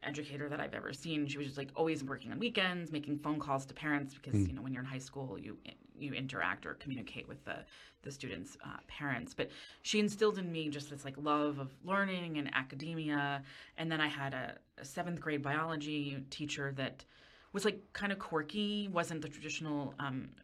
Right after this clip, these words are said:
Speaker 1: uh, teacher, but really just took me under her wing, so to speak, and talked to me about grad school and getting a master's and being a woman in science and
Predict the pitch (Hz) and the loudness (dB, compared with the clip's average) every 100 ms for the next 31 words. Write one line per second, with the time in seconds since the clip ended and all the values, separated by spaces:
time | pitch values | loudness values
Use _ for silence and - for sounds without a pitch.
0 | - - 135 117 104 - 151 180 180 156 | -20 -10 -8 -8 -8 -8 -4 -2 2 2
1 | - - - - - 170 202 202 - 190 | 0 -10 -18 -20 -4 2 4 2 -2 -4
2 | 180 - - - 190 180 170 160 156 143 | -4 -6 -6 -6 0 2 4 2 2 2
3 | 147 165 165 196 185 - 196 190 156 143 | 2 0 -2 -4 -6 -4 -4 -2 -2 0
4 | 139 139 147 139 139 131 - - - - | -2 0 0 2 4 4 0 -14 -20 -2
5 | 208 180 - 170 160 151 139 135 135 143 | 0 2 -2 -2 2 4 4 2 0 -2
6 | 151 180 175 - 170 147 143 135 135 135 | 0 2 2 0 0 0 0 0 0 0
7 | 131 147 147 156 170 165 156 151 170 156 | 0 0 2 2 2 0 0 0 2 2
8 | 147 143 135 143 139 | 0 0 -4 -4 -4